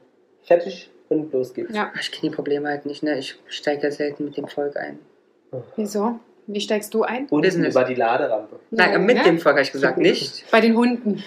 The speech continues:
Speaker 1: Bei den Hunden.
Speaker 3: Ich würde gerne mich freuen, wenn das Niveau auch hier oben bleibt, ja?
Speaker 2: Gerade du bist Niveau
Speaker 3: Nicht
Speaker 2: da oben.
Speaker 3: mit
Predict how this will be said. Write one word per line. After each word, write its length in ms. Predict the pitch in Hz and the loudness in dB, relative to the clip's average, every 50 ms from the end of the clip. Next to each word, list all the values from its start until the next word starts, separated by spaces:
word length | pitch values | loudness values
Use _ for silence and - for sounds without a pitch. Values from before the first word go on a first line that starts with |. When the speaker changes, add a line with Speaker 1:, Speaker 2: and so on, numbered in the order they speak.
| - - | -14 -4
Speaker 1:
Bei 160 | - 160 160 175 | 0 4 4 6
den 180 | 170 160 151 147 | 6 6 2 2
Hunden. 240 | 147 143 143 135 131 | 0 0 -2 -4 -8
Speaker 3:
Ich 140 | - - 190 | -4 4 4
würde 160 | 196 220 208 | 4 4 6
gerne 220 | 214 214 214 214 | 6 6 6 6
mich 120 | 214 208 - | 2 0 0
freuen, 260 | - 202 208 208 202 | 4 4 6 6 6
wenn 120 | 196 190 | 4 4
das 240 | 196 196 196 - - | 2 2 0 -2 0
Niveau 320 | 202 190 175 180 208 208 - | 0 0 4 6 6 6 6
auch 80 | - | 4
hier 140 | - 208 180 | 2 2 4
oben 240 | 165 165 156 156 147 | 4 4 2 2 0
bleibt, 360 | 143 143 143 139 156 - - - | 0 0 0 0 -2 -2 0 2
ja? 340 | 156 165 196 247 339 370 - - - - - _ _ _ _ - | 4 6 6 4 4 0 -4 -10 -20 -20 -20 _ _ _ _ -6
Speaker 2:
Gerade 300 | 202 220 233 240 262 254 | 0 4 6 6 6 4
du 400 | 220 196 233 233 208 175 165 165 - - | 4 2 4 4 4 4 0 -4 -2 0
bist 240 | 202 202 - - | 0 0 0 0
Niveau 160 | 220 190 196 233 - 190 | 2 4 4 6 6 6
Speaker 3:
Nicht 80 | 196 180 | 4 6
Speaker 2:
da 140 | 180 - 151 | 6 6 6
oben. 240 | 180 180 175 185 185 | 6 4 4 4 4
Speaker 3:
mit 260 | 208 233 226 - - | 4 2 2 2 -4